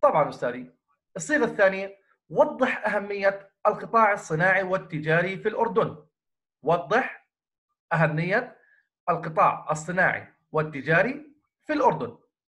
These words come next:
بإمكاننا بهاي الحالة أستاذي لما يجيني سؤال وضح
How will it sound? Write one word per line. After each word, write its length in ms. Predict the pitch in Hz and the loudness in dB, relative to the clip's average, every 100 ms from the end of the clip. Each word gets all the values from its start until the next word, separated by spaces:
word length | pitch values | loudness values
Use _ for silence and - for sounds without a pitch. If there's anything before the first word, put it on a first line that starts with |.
| _ - - - - - | _ -20 -20 -20 -20 -6
بإمكاننا 500 | 285 294 - 523 302 | -4 -2 2 4 4
بهاي 240 | 233 294 | 4 2
الحالة 360 | 262 - 269 247 | 2 0 0 0
أستاذي 280 | 233 254 240 | 0 0 2
لما 180 | 226 220 | 0 -2
يجيني 260 | 214 247 | -4 -6
سؤال 260 | - 220 226 | -4 -2 0
وضح 480 | 403 180 226 - | 0 0 -2 -4